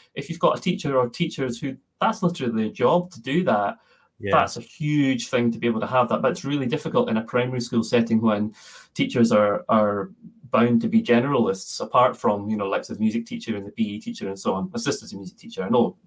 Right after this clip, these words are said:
Speaker 1: very
Speaker 2: Yeah.
Speaker 1: vaguely that they do a lot of hard work, of course. Um, but yeah, it's, there are other ways to, to tackle these things. If we can get that fix it yourself, if you can sort of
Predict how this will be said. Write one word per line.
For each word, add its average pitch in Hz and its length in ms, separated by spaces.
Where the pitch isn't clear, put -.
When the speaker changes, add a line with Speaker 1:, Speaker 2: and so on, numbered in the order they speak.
Speaker 1:
very 95 220
Speaker 2:
Yeah. 92 120
Speaker 1:
vaguely 104 320
that - 180
they 95 120
do 101 180
a - 20
lot 101 120
of 120 80
hard 104 220
work, - 380
of - 100
course. - 300
Um, 113 480
but - 140
yeah, 202 280
it's, - 460
there 185 160
are 180 80
other 196 220
ways 165 340
to, 139 320
to 135 300
tackle 135 320
these 117 180
things. 117 240
If 127 140
we 185 120
can 160 100
get 147 260
that 120 280
fix - 160
it 117 60
yourself, 143 480
if 113 80
you 147 100
can 113 300
sort - 180
of 110 180